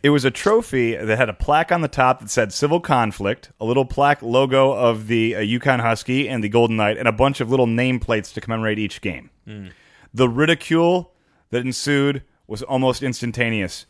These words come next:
Speaker 2: Uh-oh.
Speaker 1: The entire internet mocked them. So much so that U C F disavowed any knowledge of the trophy, saying in a statement, they released a statement, "We have no involvement with the trophy or creating a rivalry game with uconn."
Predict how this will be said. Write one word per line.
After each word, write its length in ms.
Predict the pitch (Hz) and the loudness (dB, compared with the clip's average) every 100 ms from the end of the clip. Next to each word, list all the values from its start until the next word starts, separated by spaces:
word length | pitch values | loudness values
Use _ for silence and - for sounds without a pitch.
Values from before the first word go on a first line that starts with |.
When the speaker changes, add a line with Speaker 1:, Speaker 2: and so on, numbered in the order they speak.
| 107 | -10
Speaker 2:
Uh-oh. 260 | 101 90 | -8 -6
Speaker 1:
The 140 | 117 147 | -2 0
entire 360 | 143 160 185 | 0 0 0
internet 420 | 190 233 214 135 101 | 0 0 2 0 -2
mocked 420 | 120 139 135 117 | 0 2 0 0
them. 320 | 117 101 82 - _ _ _ | 2 2 -2 -14 _ _ _
So 320 | - 185 220 | -4 0 4
much 180 | 226 - | 2 0
so 300 | - 151 143 | 0 2 2
that 120 | 139 | 0
U 200 | 139 202 | 0 0
C 200 | - 202 | 2 2
F 180 | 160 - | 2 2
disavowed 520 | 160 - 208 143 139 | 0 0 2 2 2
any 180 | - 170 | 0 0
knowledge 360 | 170 156 170 151 | 2 4 4 2
of 80 | 139 | -2
the 60 | 120 | -2
trophy, 420 | - 120 107 117 | 0 0 2 -4
saying 420 | - 165 170 185 | -2 0 2 0
in 100 | 175 | -2
a 60 | 156 | -4
statement, 600 | - 170 170 160 113 98 _ | -2 2 2 2 -4 -4 _
they 140 | 143 | 2
released 300 | 135 147 165 | 4 2 0
a 40 | 147 | -2
statement, 400 | 160 147 117 - _ - - - _ | 0 2 0 -6 _ -20 -20 -20 _
"We 180 | 131 170 | 0 2
have 160 | 165 | 2
no 240 | 143 156 196 | 2 2 4
involvement 560 | 196 160 170 160 170 | 2 4 2 2 0
with 160 | 139 147 | 2 2
the 60 | 180 | 2
trophy 600 | - 170 147 139 127 120 - _ | 2 2 2 0 0 -2 -10 _
or 200 | 143 160 | 0 0
creating 360 | 143 156 147 190 | 0 0 2 4
a 60 | 135 | 4
rivalry 420 | 131 139 131 135 | 4 2 2 2
game 200 | 135 131 | 2 0
with 100 | 127 | -2
uconn." 540 | 117 151 - 123 87 | -2 -2 2 0 0